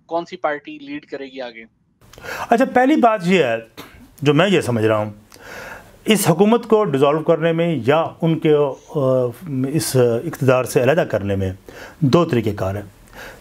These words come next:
Speaker 2: या तो उनके ख़िलाफ़ जो मुकदमा चल रहे हैं, जिस तरह फॉरेन फंडिंग केस है, इलेक्शन कमीशन में चल रहा है और मुद्दतों से वो बेचारा ऐसे बाबर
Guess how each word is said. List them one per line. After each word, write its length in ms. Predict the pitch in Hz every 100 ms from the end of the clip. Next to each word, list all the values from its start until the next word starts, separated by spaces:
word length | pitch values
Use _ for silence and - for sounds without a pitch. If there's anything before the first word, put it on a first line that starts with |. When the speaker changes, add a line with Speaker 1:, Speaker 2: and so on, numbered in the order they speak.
| 127
Speaker 2:
या 340 | 123 165 214
तो 140 | 220
उनके 240 | 214 202 214
ख़िलाफ़ 420 | - 180 180 175
जो 400 | 135 151 151 151
मुकदमा 440 | 151 135 143 127 131
चल 240 | 127 147
रहे 200 | 185 196
हैं, 240 | 196 190 151
जिस 240 | 127 -
तरह 260 | - 131 127
फॉरेन 340 | 135 135 160
फंडिंग 340 | 160 156 160
केस 340 | 160 156 156 156
है, 200 | 143 131 - - -
इलेक्शन 320 | 143 127 - 123
कमीशन 380 | 127 131 -
में 100 | 147
चल 180 | 131 143
रहा 160 | 139 143
है 60 |
और 140 | 139 127
मुद्दतों 460 | 120 147 143 151
से 200 | 151 151
वो 180 | 139 131
बेचारा 480 | 123 120 127 127 120 - - -
ऐसे 240 | 135 151
बाबर 480 | 127 127 127 127